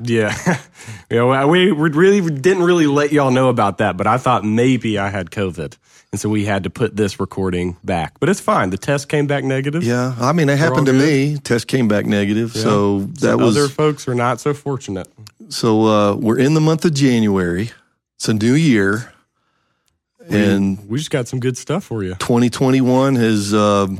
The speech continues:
Speaker 2: is upon us.
Speaker 1: And hopefully we'll be better than the last year.
Speaker 2: Yeah, I hope so.
Speaker 1: <laughs>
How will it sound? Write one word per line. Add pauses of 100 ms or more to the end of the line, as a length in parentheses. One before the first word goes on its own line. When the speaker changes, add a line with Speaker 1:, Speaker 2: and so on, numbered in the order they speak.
(880)
Speaker 2:
is
upon
us. (100)
Speaker 1:
And
hopefully
we'll
be
better
than
the
last
year. (460)
Speaker 2:
Yeah,
I
hope
so. (420)
Speaker 1:
<laughs>